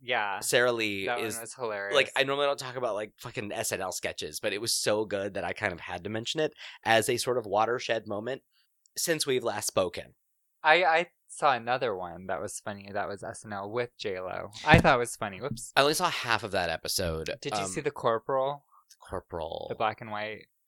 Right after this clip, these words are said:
Speaker 2: Yes.
Speaker 1: <laughs>
Speaker 2: Oh my God. That was amazing. Well, it is funny. That entire episode, like, so far, every, every sketch we've seen that has J Lo in it, the punchline is always, "Isn't J Lo pretty?"
Speaker 1: Yeah.
Speaker 2: I mean, and she is.
Speaker 1: Yes.
Speaker 2: Like, it's totally true.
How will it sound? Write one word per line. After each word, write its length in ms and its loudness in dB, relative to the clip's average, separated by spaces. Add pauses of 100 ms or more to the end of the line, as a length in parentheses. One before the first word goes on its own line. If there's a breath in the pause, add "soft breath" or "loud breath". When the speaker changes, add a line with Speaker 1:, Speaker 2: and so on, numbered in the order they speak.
(220 loud breath)
Speaker 2:
Yes. 840 10
Speaker 1:
<laughs> 340 12
Speaker 2:
Oh 220 12
my 240 8
God. 680 10
That 440 8
was 120 0
amazing. 400 2 (160)
Well, 140 8
it 80 2
is 120 -2
funny. 140 4
That 180 0
entire 340 4
episode, 540 2
like, 180 2
so 180 2
far, 260 2 (200)
every, 380 0 (200)
every 180 2
sketch 280 2
we've 180 2
seen 600 -2 (240 soft breath)
that 100 2
has 200 2
J 160 2
Lo 200 2
in 120 0
it, 200 0 (480 soft breath)
the 240 2 (140)
punchline 400 4
is 100 2
always, 380 8
"Isn't 220 0
J 120 8
Lo 140 10
pretty?" 480 6
Speaker 1:
Yeah. 280 0 (320 loud breath)
Speaker 2:
I 60 6
mean, 180 4
and 240 0
she 260 2
is. 420 4
Speaker 1:
Yes. 200 -4
Speaker 2:
Like, 240 2
it's 280 -4
totally 360 -4
true. 340 0